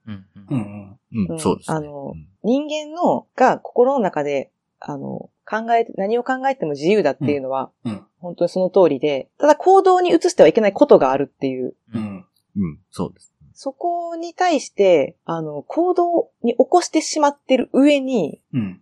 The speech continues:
Speaker 4: その行動の起こし方ももう最悪な、
Speaker 2: うん。
Speaker 3: うん。
Speaker 4: あの、もう最悪なケースを持ってきてるせいで、
Speaker 2: うん。
Speaker 4: なんていうのかな。これまで許容しろってことですか？みたいな、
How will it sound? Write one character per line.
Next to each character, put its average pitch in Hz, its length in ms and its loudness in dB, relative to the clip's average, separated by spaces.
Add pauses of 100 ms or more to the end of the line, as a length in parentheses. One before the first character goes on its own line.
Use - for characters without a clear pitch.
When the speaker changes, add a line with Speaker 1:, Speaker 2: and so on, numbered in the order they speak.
(100)
Speaker 4:
そ - 160 -8
の 160 100 -4
行 311 240 0
動 320 80 -2
の 294 120 0
起 254 120 4
こ 311 120 4
し - 100 -2
方 294 240 4
も 147 100 -2
も 143 160 -8
う - 20 -8
最 254 360 2
悪 254 220 2
な、 214 260 -4 (120)
Speaker 2:
う 233 60 -6
ん。 185 200 -10 (140)
Speaker 3:
う - 40 -14
ん。 170 60 -8
Speaker 4:
あ 151 100 -8
の、 135 360 -12 (320)
も 147 180 -12
う - 40 -12
最 226 400 -4
悪 233 160 -2
な 220 100 -4
ケ 226 200 0
ー 202 40 4
ス 165 140 -2
を 143 60 2
持 143 100 -4
っ - 80 -6
て 160 140 -2
き - 80 -18
て 175 120 4
る 165 120 2
せ 170 220 4
い 135 40 2
で、 143 340 0 (120)
Speaker 2:
う 123 40 -8
ん。 95 200 -10 (500)
Speaker 4:
な 175 160 -4
ん 226 100 2
て 190 100 -2
い - 20 2
う 147 40 -4
の 143 80 -8
か 139 100 -10
な。 131 160 -10 (100)
こ - 160 0
れ 403 100 4
ま 440 140 2
で 254 100 6
許 185 200 2
容 202 140 2
し - 120 -8
ろ 247 80 6
っ - 60 2
て - 80 -6
こ - 140 -2
と 202 120 8
で 147 80 4
す - 120 -10
か？ 151 120 0
み 151 140 -4
た 156 120 -2
い 139 60 -4
な、 135 260 -10